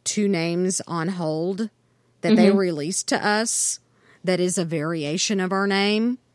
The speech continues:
Speaker 1: we would not have had our guild name because
Speaker 2: Yeah.
Speaker 1: they were already on our server that we were
Speaker 2: Mm-hmm.
Speaker 1: going to. They had our guild name.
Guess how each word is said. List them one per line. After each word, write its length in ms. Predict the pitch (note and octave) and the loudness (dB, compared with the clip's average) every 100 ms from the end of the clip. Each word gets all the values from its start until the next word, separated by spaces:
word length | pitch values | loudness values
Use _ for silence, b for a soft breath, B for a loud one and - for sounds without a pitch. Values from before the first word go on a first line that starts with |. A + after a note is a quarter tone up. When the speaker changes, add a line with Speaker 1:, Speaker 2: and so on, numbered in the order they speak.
| B B B B B B B | B B B B B B B
Speaker 1:
we 220 | - A#3 | -2 0
would 200 | A#3 F3 | 2 2
not 220 | D#3+ D3+ F#3+ | 2 0 0
have 140 | D3+ | 0
had 180 | G3 C3+ | 0 0
our 120 | C#3 | -2
guild 260 | C3 A#2 G#2+ | -4 -6 -6
name 380 | D#2 A1+ - - _ - F#3 | -10 -10 -16 -18 _ -8 -2
because 260 | G3+ C4 | 4 4
Speaker 2:
Yeah. 120 | A#3 | 6
Speaker 1:
they 60 | B3 | 4
were 200 | A#3+ G#3+ | 4 4
already 600 | G3+ F#3+ G3+ G3+ A3 G#3+ - | 4 4 4 4 2 -2 -2
on 380 | E3 B3 E4 F3 | 0 2 2 0
our 180 | F#2 D3+ | -2 -6
server 520 | D#3 D3+ B2+ G2 E2 D#2+ _ _ - | -4 -6 -6 -10 -12 -18 _ _ -6
that 140 | D#3 | 0
we 100 | G3 | 2
were 60 | F#3 | 4
Speaker 2:
Mm-hmm. 80 | E3 | 2
Speaker 1:
going 280 | D3+ C#3 | 0 -2
to. 220 | C3 D3+ A2+ | -4 -6 -2
They 160 | D#3+ | -2
had 220 | A3+ A3 | 0 2
our 120 | B3+ D3+ | 0 -2
guild 260 | C3 G#2+ | -6 -10
name. 320 | E2+ C2 A1+ | -12 -16 -18